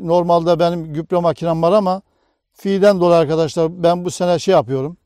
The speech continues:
E, sekiz tane yalak kazıyorum. Kazmış olduğum yalaklarda arkadaşlar P H'ı işte burada kükürtün görevi işte orada devreye giriyor.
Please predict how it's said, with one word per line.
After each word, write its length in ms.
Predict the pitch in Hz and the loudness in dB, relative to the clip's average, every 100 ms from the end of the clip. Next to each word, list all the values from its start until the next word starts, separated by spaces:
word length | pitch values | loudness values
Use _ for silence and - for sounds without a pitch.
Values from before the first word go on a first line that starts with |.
| _ - | _ -10
E, 320 | 131 131 123 | -6 -6 -8
sekiz 440 | - 180 170 185 | -6 -6 -4 -4
tane 200 | 190 180 | -2 0
yalak 260 | 175 175 165 | 2 2 0
kazıyorum. 520 | 151 131 139 147 208 _ _ _ _ _ _ _ _ _ _ | -2 -4 -4 -4 -8 _ _ _ _ _ _ _ _ _ _
Kazmış 440 | - 175 226 240 220 | 2 4 4 2 4
olduğum 360 | 202 185 180 | 4 4 0
yalaklarda 600 | 165 190 202 - 190 180 | 4 6 4 4 2 4
arkadaşlar 440 | 165 156 143 151 135 | 2 0 -4 -4 -8
P 160 | - | 0
H'ı 580 | 165 185 165 208 208 247 | 2 4 4 0 0 -4
işte 300 | 220 - 175 | -12 -4 0
burada 240 | 185 185 170 | 2 2 0
kükürtün 560 | 214 - 185 190 185 | -2 -4 -2 -2 -2
görevi 300 | 175 175 175 | 0 2 2
işte 180 | 175 - | 0 -4
orada 320 | 185 165 165 | -2 -2 0
devreye 360 | 147 156 165 190 | 0 2 2 2
giriyor. 340 | 180 175 190 | 2 0 -2